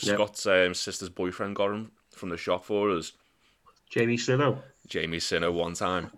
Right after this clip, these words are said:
Speaker 2: And we were absolutely battered off them, started trying to scrap with each other. I, I can't remember if that was the same time Matty pulled a knife on you. It was, uh,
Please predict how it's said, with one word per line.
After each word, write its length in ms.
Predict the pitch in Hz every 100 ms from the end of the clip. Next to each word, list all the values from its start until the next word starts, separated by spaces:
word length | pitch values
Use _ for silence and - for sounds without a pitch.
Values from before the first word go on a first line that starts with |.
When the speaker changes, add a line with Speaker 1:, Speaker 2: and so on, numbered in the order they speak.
| -
Speaker 2:
And 640 | 87 87 87 85 85 82 - _ _ -
we 160 | 98
were 140 | 90 -
absolutely 540 | 87 90 - 82 80
battered 400 | 87 82 82 87
off 160 | 87 -
them, 260 | 95 82
started 380 | 82 - 85 82
trying 220 | 87 85
to 160 | 82 87
scrap 420 | - - 87 87
with 140 | - 87
each 140 | 82
other. 280 | 95 87 80 - - -
I, 80 | 92
I 40 | 85 101
can't 120 | 98
remember 240 | 104 98 104
if 60 |
that 80 | 107
was 100 | 92
the 60 | 95
same 200 | 95 87
time 200 | 87 85
Matty 280 | 85 - 95
pulled 220 | 95 90
a 40 |
knife 260 | 82 82 82
on 160 | 87
you. 220 | 85 87 85 - - - -
It 80 | 82
was, 240 | 85 87 85
uh, 400 | 85 85 82